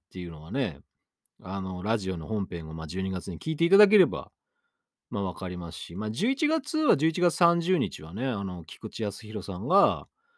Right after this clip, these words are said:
もう今はね、もうすごいですよ。もう土曜日、まあ、今日撮ってる日、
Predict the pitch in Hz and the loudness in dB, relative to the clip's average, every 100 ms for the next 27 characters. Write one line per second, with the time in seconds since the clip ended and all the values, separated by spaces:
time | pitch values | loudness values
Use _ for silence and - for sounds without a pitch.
0 | _ _ - 104 101 120 135 143 139 131 | _ _ -6 -4 -2 0 0 2 4 4
1 | 139 139 135 120 120 160 185 131 120 135 | 4 4 2 0 0 4 4 2 2 2
2 | 151 127 110 123 156 151 120 92 82 104 | 4 2 4 4 4 4 2 2 -2 -4
3 | 104 90 - 120 107 98 120 - 113 90 | -4 -6 -4 -2 -2 -2 -6 -4 -6 -6
4 | - 110 107 98 | -4 -4 -2 -6